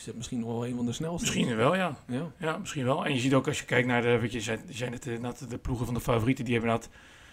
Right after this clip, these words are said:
Speaker 2: sowieso geen sprinter meer. Er zijn sowieso niet zoveel klassementsploegen die, eh, een sprinter bij zich hebben. Eigenlijk alleen, eh, U A E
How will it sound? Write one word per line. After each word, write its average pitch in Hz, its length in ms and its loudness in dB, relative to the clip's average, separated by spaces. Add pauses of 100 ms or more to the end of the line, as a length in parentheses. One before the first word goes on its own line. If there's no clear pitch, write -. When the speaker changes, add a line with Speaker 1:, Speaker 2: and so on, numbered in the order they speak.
(460)
Speaker 2:
sowieso 135 240 2
geen 131 120 2
sprinter 131 300 2
meer. 127 80 6
Er 131 60 6
zijn 127 120 4
sowieso 143 260 8
niet 147 120 4
zoveel 143 220 6
klassementsploegen 147 800 2
die, 135 320 4
eh, 127 240 6
een 127 100 0 (380)
sprinter 139 400 -2
bij 131 180 8
zich 151 80 2
hebben. 147 220 4
Eigenlijk 123 380 6
alleen, 117 360 2
eh, - 360 -6
U 147 40 10
A 135 100 8
E 170 180 6